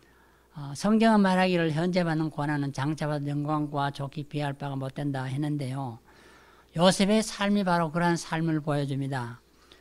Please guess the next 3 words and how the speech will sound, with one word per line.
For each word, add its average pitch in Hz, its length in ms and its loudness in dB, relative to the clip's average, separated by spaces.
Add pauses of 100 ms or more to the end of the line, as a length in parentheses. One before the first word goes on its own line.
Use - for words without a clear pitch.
(220)
많은 143 680 2
고난도 175 680 2
받았지만은 160 1080 0